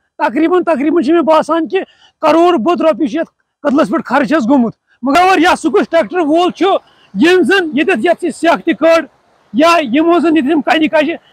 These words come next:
तुम वुचो कित पे कड़म यतनस। तो यूता कदल यह वारियास इलाकस योर तकरीबन छ योर लुकस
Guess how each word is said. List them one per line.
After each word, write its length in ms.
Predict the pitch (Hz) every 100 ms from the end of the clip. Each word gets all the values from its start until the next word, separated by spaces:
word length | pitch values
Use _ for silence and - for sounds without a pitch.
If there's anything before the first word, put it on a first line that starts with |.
| _ 294
तुम 100 | 311
वुचो 180 | 302
कित 360 | - _ - 320
पे 280 | 359 311 -
कड़म 320 | 339 320 339
यतनस। 400 | 240 277 349 - _ _ _
तो 100 | 339 381 311 233
यूता 340 | 311 - 381 -
कदल 320 | 339 311 370 247 _ _ -
यह 160 | 233 277 320 294 202
वारियास 540 | 277 349 349 320 330 -
इलाकस 420 | 330 311 311 247
योर 160 | 294 320
तकरीबन 440 | 302 277 302 285 269
छ 80 |
योर 180 | 294 320
लुकस 280 | 311 285 320